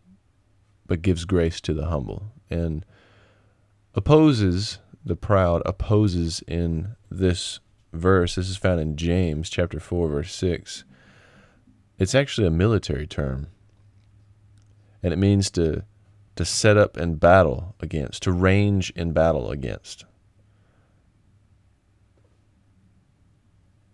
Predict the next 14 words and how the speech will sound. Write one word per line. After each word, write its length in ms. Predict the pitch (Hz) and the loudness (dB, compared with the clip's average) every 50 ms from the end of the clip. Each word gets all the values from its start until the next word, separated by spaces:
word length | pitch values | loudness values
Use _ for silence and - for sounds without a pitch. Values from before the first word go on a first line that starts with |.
| _ _ _ _ - | _ _ _ _ -2
God 280 | 98 98 95 95 98 92 | 2 4 6 6 4 4
sets 520 | - - - - 113 104 - - - - - - | 0 -2 2 2 2 2 0 -2 -8 -10 -6 -2
up 320 | - 92 87 - - - - - _ _ _ _ _ _ _ _ _ _ _ _ _ _ _ _ _ _ _ _ _ _ | 0 2 2 0 -2 -6 -20 -20 _ _ _ _ _ _ _ _ _ _ _ _ _ _ _ _ _ _ _ _ _ _
in 160 | - 80 80 78 | -6 -6 -2 2
battle 420 | 85 85 90 92 85 80 76 - | 4 4 4 4 4 2 -2 -2
against 760 | - 80 80 78 85 87 80 71 - - - - - - - _ _ _ _ | -4 -6 -8 -4 -4 -4 -4 -4 -6 -8 -12 -14 -14 -16 -18 _ _ _ _
the 100 | - - | -12 -12
proud, 560 | - - - - 69 67 65 50 50 50 - - _ _ _ _ _ _ _ _ _ _ _ _ _ _ _ _ _ _ _ _ _ _ _ _ _ _ _ _ _ - | -12 -8 -8 -8 -6 -6 -6 -8 -10 -12 -14 -18 _ _ _ _ _ _ _ _ _ _ _ _ _ _ _ _ _ _ _ _ _ _ _ _ _ _ _ _ _ -2
but 380 | 76 92 98 - - - - - _ _ _ _ _ _ _ _ _ _ _ _ _ _ _ _ - 98 | 2 2 2 2 0 -4 -12 -20 _ _ _ _ _ _ _ _ _ _ _ _ _ _ _ _ -12 -6
gives 320 | 95 90 82 78 82 80 | -4 -4 -2 -4 -4 -8
grace 600 | 76 - 80 78 73 73 76 - - - - - - _ _ _ _ _ _ _ _ _ _ _ _ _ _ | -8 -6 -4 -2 -2 -4 -4 -8 -12 -16 -18 -18 -20 _ _ _ _ _ _ _ _ _ _ _ _ _ _
to 160 | - - 80 | -10 -8 -6
the 140 | 71 73 69 | -4 -4 -6
humble. 440 | 82 - - 78 67 - - - | -6 -4 -6 -6 -6 -8 -10 -14